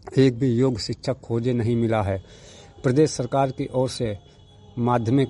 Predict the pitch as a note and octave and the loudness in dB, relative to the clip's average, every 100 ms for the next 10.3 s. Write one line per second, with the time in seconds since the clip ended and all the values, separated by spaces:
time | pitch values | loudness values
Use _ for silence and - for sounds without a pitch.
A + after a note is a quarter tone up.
0 | - A2 A#2 A#2 - B2+ - A#2 B2+ A#2+ | -4 -2 0 0 -4 -6 0 2 2 2
1 | A#2+ G2+ - - - - C3 A#2 - C3+ | 0 -2 -6 -20 -20 -8 -4 -2 -2 -4
2 | A#2 A#2 A#2 A#2 B2+ B2+ A#2+ - B2+ B2 | -2 -2 0 2 2 0 -2 -2 0 0
3 | A#2+ A#2 - A#2+ A2 A#2+ B2+ B2 A#2+ G#2+ | 0 -2 -4 -10 -8 -6 -4 -2 -2 0
4 | A#2+ B2+ A#2+ - A2 A2+ A2+ C3 - - | 0 0 -2 -10 -4 -2 0 -2 -4 -16
5 | - A#2+ A2+ - B2 B2 B2 A#2+ A2 A#2 | -10 -6 -6 -2 -2 0 2 2 0 -2
6 | - A#2 A#2 B2 B2+ B2 A2+ A2 A2 B2+ | -4 -4 -2 -4 -6 -6 -6 -4 -2 -4
7 | - A#2+ A2 - A#2+ B2 - A#2+ A#2+ A#2+ | -4 -8 -8 -2 -2 -2 -4 -2 0 -2
8 | B2 B2+ B2+ - - - - - - - | -2 0 -2 -6 -20 -20 -20 -20 -20 -20
9 | - - - C#3 B2 B2+ C3 B2 G#2 A#2+ | -20 -20 -6 2 4 4 2 0 0 2
10 | C3+ C3 B2 | 2 2 0